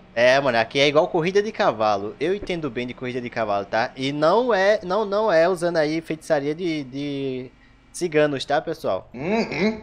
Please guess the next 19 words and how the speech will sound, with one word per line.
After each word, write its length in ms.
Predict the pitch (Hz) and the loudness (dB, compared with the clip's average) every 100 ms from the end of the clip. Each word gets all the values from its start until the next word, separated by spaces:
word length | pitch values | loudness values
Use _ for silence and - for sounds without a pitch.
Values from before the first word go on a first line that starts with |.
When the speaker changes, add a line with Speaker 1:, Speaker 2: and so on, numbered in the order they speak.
| - | -8
Speaker 2:
ó, 200 | 101 127 185 110 | -2 -2 -2 -4
hum, 460 | 123 185 160 135 | -2 -2 -2 -4
hum. 60 | 170 - - - - - | -6 -8 -20 -20 -20 -14
Speaker 1:
É, 240 | 95 110 | -6 -6
cara. 240 | 117 104 107 | -4 -4 -2
Speaker 2:
Ô, 200 | 139 151 | -2 0
ô, 60 | |
Alex. 220 | 190 110 - - - 117 | 0 -2 -8 -18 -10 -2
Speaker 1:
Oi. 240 | 113 85 - - - - - - - - - - | 0 -2 -8 -20 -20 -20 -20 -20 -20 -20 -20 -14
Speaker 2:
Uma 120 | 151 156 | -12 -4
pergunta. 480 | 196 180 127 107 - | 0 0 0 -4 -6
Se 600 | - - 185 202 196 185 | -10 -6 -4 -2 0 2
uma 180 | 165 165 | 2 0
B 160 | 151 147 | 0 -4
M 120 | 135 | -2
W 400 | 117 107 107 101 | 2 2 2 -4
se 200 | - 135 | -8 -8
fundir 580 | 135 143 120 104 110 110 | -6 -4 -4 -2 -2 -4
com 420 | - 117 113 107 | -6 -2 -2 -2